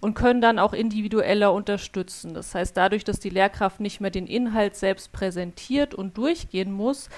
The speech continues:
hat sie eben Zeit, zu den SchülerInnen zu gehen, die vielleicht gerade Probleme haben oder die eine Frage haben. Ähm,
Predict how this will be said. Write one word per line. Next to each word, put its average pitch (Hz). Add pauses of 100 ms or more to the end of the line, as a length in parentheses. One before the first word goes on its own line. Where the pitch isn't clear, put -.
(180)
hat 208
sie -
eben 196
Zeit, 190
zu -
den 202
SchülerInnen 196
zu -
gehen, 185
die 180
vielleicht 175
gerade 175
Probleme 247
haben 220
oder 175
die 170
eine 170
Frage 196
haben. 196 (580)
Ähm, 190